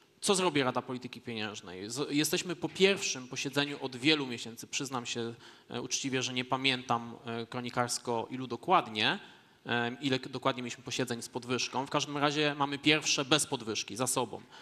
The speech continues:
które, no, jednak było trochę kontrowersyjne. Jak rynek oczekiwał podwyżki, e, ale dopuszczał to, że może jej nie być, nie było. Co dalej? Tak, mamy stopę,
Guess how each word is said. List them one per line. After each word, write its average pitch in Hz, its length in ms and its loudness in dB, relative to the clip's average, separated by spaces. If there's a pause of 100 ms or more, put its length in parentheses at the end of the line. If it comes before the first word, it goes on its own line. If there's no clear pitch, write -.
(120)
które, 165 440 6 (800)
no, 180 120 6
jednak 190 260 4
było 170 260 8
trochę 165 260 2
kontrowersyjne. 156 840 4
Jak 117 160 -2
rynek 185 280 4
oczekiwał 147 420 0
podwyżki, 143 600 0 (880)
e, 131 380 2
ale 151 180 4
dopuszczał 147 540 0
to, 139 180 -2
że 127 220 0
może 131 280 0
jej 127 100 0
nie 135 140 2
być, 156 180 -4
nie 151 140 4
było. 120 360 -2 (460)
Co 220 120 2
dalej? 117 320 4
Tak, 143 160 4
mamy 170 300 2
stopę, 160 540 4